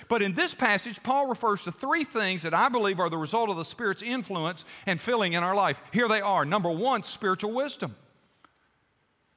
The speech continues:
In verse fifteen, he says, "Be careful how you walk, not as unwise, but as wise." And here is the idea.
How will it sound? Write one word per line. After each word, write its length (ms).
In 100
verse 180
fifteen, 500
he 80
says, 300
"Be 240
careful 300
how 80
you 120
walk, 200
not 180
as 140
unwise, 720
but 260
as 220
wise." 380
And 120
here 220
is 340
the 180
idea. 600